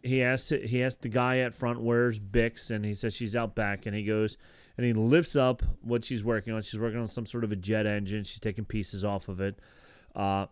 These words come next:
and he asks her if she can get her friend who buys secrets. And she, uh, she has on, uh, she looks at what's, what happened to his face. He said, "I fell."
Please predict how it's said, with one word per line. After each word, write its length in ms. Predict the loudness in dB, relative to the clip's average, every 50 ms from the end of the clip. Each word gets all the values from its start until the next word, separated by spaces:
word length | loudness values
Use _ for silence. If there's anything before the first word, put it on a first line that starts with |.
| _ -6
and 120 | -4 -2 0
he 160 | 0 -2 -2 -2
asks 240 | 0 0 0 2 2
her 140 | 2 2
if 180 | 2 0 -4 -12 -20 -20 _ _ _ _ -20 -20 -20 _ -20
she 360 | -16 -12 -8 -4 0 0 2 2
can 180 | 2 2 4
get 220 | 6 6 6 6 4
her 160 | 4 2 2
friend 540 | 0 -4 -4 0 0 2 2 2 0 0 0
who 160 | 2 2 2
buys 380 | 2 2 0 2 2 0 0 -2
secrets. 600 | -2 -4 -4 -4 -4 -8 -8 -8 -10 -12 -14 -14 -14 -16 -16 -18 -16 -16 -16 -18 -18 -18 -14 -4 0
And 480 | 2 4 4 4 4 4 2 0 -4 -6 -10
she, 680 | -12 -10 -6 -4 0 2 4 4 4 4 2 0 -2 -6 -16 -20 -10 -6
uh, 420 | -2 -2 0 0 0 0 -2 -4 -6 -10 _ -16
she 260 | -12 -10 -8 -4 -4 -2
has 360 | -2 0 0 0 0 2 2
on, 360 | 2 2 2 0 -2 -4 -8 -12 -18 -20 -20 -20 -20 _ _ -20 _ _ -6
uh, 400 | -4 -2 0 0 0 -2 -2 -6 -8 _ _ _ _ _ -14
she 200 | -6 -2 2 4
looks 200 | 4 4 6 4
at 60 | 4
what's, 200 | 4 4 4 2 -2 -6
what 260 | -4 0 4 4 4 4
happened 260 | 4 2 4 4 4
to 100 | 4 4
his 160 | 4 2 2
face. 340 | 2 2 2 2 2 0 -2
He 80 | -2
said, 180 | 2 4 4 6 6
"I 80 | 4
fell." 400 | 4 4 4 4 4 4 4 0